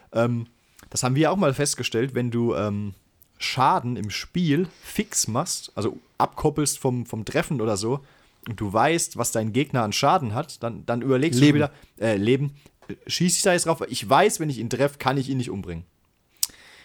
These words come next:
Speaker 1: Das ist immer so ein bisschen, äh. Also, s-,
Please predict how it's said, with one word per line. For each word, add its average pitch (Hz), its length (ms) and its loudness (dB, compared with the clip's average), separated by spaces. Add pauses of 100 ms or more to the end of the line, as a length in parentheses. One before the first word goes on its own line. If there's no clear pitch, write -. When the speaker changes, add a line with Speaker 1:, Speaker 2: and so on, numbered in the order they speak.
(120)
Speaker 1:
Das 120 120 -2
ist 143 60 0
immer 165 140 4
so 160 60 0
ein 151 60 -2
bisschen, 160 260 -2 (320)
äh. 131 360 -6 (840)
Also, 135 300 2
s-, 95 180 -12